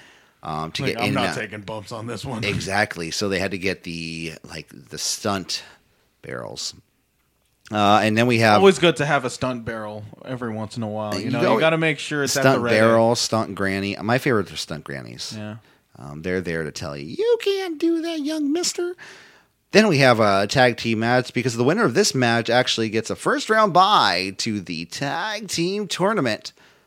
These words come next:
Speaker 1: of, uh, All Elite Wrestling's tag team title championship. I guess that's what they're calling it. Um, the Dark
Speaker 2: What else
Speaker 1: Order.
Speaker 2: can they call it?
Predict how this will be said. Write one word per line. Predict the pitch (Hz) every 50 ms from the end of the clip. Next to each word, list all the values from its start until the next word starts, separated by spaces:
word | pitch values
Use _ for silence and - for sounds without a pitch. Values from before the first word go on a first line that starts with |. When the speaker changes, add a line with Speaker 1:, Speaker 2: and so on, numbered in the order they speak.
| _ _ -
Speaker 1:
of, | - 90 92 92 90 95
uh, | 80 76 69 62 58 - -
All | - 147 165 165
Elite | 151 147 139 127
Wrestling's | 95 104 107 123 - - 101 82 69 71 85 87 -
tag | - - - - - 160 175 117 127 127 -
team | - 151 147 156 165 151 135 117 101 - - - _ _ _ _ _ _ _ _ _ _ _ _ _ _ _ _ _ _
title | - 160 135 185 220 220 202 180 160 135 - -
championship. | - 151 156 175 180 - 147 120 - _ _ - - 135 123 107 - _ 87
I | 80 85 82 _
guess | - 95 85 80 - -
that's | 82 76 -
what | - 76
they're | 80
calling | 78 - 101 101 117 139 156
it. | 165 160 - - - _ - 175 - _ - - -
Um, | 110 120 127 131 135 139 139 143 143 143
the | 139
Dark | 127 143 147 170 214
Speaker 2:
What | 220 -
else | 180 185 180
Speaker 1:
Order. | 175 170
Speaker 2:
can | 165 -
they | -
call | - - - 120 110 113 120
it? | 127